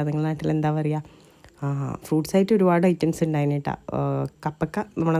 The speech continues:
നാടൻ കപ്പക്കാണ് മുറ്റത്തുനിന്ന് പറിച്ചിട്ടുണ്ടായത്. അത് ആ കറക്റ്റ് സമയത്ത് പഴുത്തിട്ടും ഉണ്ടായിന്. അപ്പം അത് ജ്യൂസൊന്നും അടിച്ചിട്ടില്ല കേട്ടോ. അപ്പം വത്തക്ക ജ്യൂസ് അടിക്കുന്നുണ്ട്, കസ്കസെല്ലാം ഇട്ടിട്ട് അടിപൊളിയായിട്ട്.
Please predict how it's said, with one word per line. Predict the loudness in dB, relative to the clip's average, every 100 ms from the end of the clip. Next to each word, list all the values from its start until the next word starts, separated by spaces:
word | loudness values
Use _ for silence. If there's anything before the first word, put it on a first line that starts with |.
| 0
നാടൻ | 0 0
കപ്പക്കാണ് | -2 -2 -2 0
മുറ്റത്തുനിന്ന് | 0 0 0 0 0
പറിച്ചിട്ടുണ്ടായത്. | -2 -4 -2 -2 -2 -2 -4 -20 -20 -10 -4
അത് | -2 0
ആ | -2 2
കറക്റ്റ് | 2 2 2 4
സമയത്ത് | 6 4 6 4
പഴുത്തിട്ടും | 4 2 2 2
ഉണ്ടായിന്. | 2 0 -2 -4 -20 -16 -10
അപ്പം | -8 -6 -2
അത് | 2 2
ജ്യൂസൊന്നും | 2 2 2
അടിച്ചിട്ടില്ല | 0 -4 -6 -2
കേട്ടോ. | -2 -2 -8 _ -20 _ _ _ _ _ _ _ _ _ _ _ _ _ _ _ _ -6
അപ്പം | -2 0 0
വത്തക്ക | -2 -2 -2
ജ്യൂസ് | 0 -2
അടിക്കുന്നുണ്ട്, | -2 0 0 0 0 -2
കസ്കസെല്ലാം | -4 -4 -6 -4 -4 -2
ഇട്ടിട്ട് | -4 -6 -4
അടിപൊളിയായിട്ട്. | -2 0 0 -2